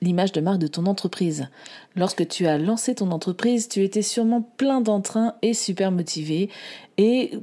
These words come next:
comme tout le monde, tu souhaites que les gens tombent amoureux de ta marque et de tes services. Mais parfois, sans le vouloir, on fait des erreurs qui peuvent carrément ruiner notre réputation.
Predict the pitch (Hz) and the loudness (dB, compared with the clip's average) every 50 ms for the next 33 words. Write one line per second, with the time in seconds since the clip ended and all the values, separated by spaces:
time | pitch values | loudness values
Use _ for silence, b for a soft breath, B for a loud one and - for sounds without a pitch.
0 | - _ - - 240 254 247 - 214 185 175 170 170 190 202 208 175 190 - 220 | -12 _ 0 2 2 2 2 0 0 0 2 2 2 2 2 2 0 0 -2 -4
1 | 208 - - 180 180 196 196 - - - - 180 - - - 196 190 196 202 - | -4 -4 -2 -2 -2 -2 -2 -2 -6 -4 -6 -6 -4 -2 0 2 2 2 2 0
2 | - 165 180 180 175 165 160 165 160 185 190 - - - - - 269 254 190 170 | -2 -2 0 0 0 0 0 -2 -2 -4 -4 -6 -10 -12 -4 -2 0 2 2 2
3 | 165 156 185 196 180 165 - 151 143 165 185 - - - 156 143 143 214 214 - | 0 0 0 0 -2 -2 -4 -2 -2 -2 -2 -2 -4 -2 -2 0 0 -2 -2 0
4 | 180 165 147 147 - - - - B B B B B B B B B B - 254 | -2 -4 -4 -6 -8 -8 -10 -10 B B B B B B B B B B 0 0
5 | 311 311 294 262 - - 190 160 151 - - _ _ _ - - - - 247 254 | 2 2 2 0 0 0 0 0 0 -2 -8 _ _ _ -8 -4 0 2 2 2
6 | 247 220 226 220 208 190 175 185 208 - - - 233 262 240 - - 240 247 262 | 4 4 4 4 4 4 4 2 0 -2 -2 0 0 0 0 2 2 2 2 2
7 | 220 190 196 175 190 180 156 160 156 160 185 - - - 160 - - 170 180 180 | 2 0 0 2 0 0 0 0 0 0 -2 -4 -6 -10 -8 -2 0 0 0 0
8 | 175 - B B B B B B B _ - - 233 226 208 196 185 170 165 160 | -2 -8 B B B B B B B _ 0 2 4 4 4 4 2 2 2 0
9 | 160 160 165 - - - 170 165 180 190 190 180 175 175 175 185 170 170 170 180 | 0 0 -2 -4 -4 -6 -4 0 0 2 2 2 2 2 0 0 0 2 2 2
10 | 180 185 - - 165 156 170 160 - 180 165 196 190 - - 202 - | 2 0 0 0 0 0 0 -2 -2 -4 -4 -4 -4 -4 -4 -6 -8